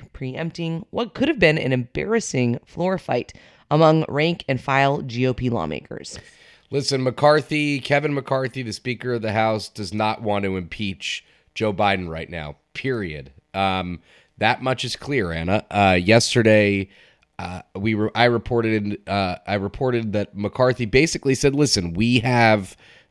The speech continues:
Speaker 2: um, we've only taken back, Republicans, that is,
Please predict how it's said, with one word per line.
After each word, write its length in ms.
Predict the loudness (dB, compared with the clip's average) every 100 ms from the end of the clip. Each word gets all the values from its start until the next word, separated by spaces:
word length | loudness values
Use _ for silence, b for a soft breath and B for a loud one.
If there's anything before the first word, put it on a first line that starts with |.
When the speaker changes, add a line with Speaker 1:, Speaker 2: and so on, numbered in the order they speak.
| 2
Speaker 2:
um, 440 | 6 8 6 2 -4 _ _ _ -10
we've 280 | -4 0 2
only 200 | 4 4
taken 320 | 2 0 4
back, 400 | 6 6 4 0 -6
Republicans, 800 | 0 4 6 6 2 -2 -6 -4
that 220 | -2 0
is, 240 | 0 -2